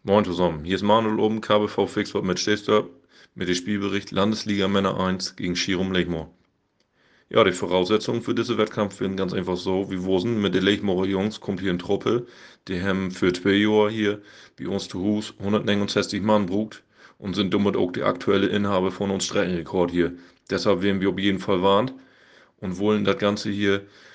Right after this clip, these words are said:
ähm, mit, erstmal mit Sicherheit und einer Kompaktleistung rinkommen für den ersten Wettkampf hier.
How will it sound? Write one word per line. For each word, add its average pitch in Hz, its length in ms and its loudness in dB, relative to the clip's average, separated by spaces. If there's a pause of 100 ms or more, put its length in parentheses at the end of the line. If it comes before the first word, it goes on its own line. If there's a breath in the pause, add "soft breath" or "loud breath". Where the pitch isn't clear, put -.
(260 loud breath)
ähm, 98 560 -2
mit, 104 260 0
erstmal 107 320 2
mit 98 220 0
Sicherheit 104 640 2
und 101 180 -8
einer 104 80 -6
Kompaktleistung 107 1200 0
rinkommen 104 600 -2
für - 140 -4
den 101 160 2
ersten 101 340 -2
Wettkampf 101 440 -2
hier. 104 260 0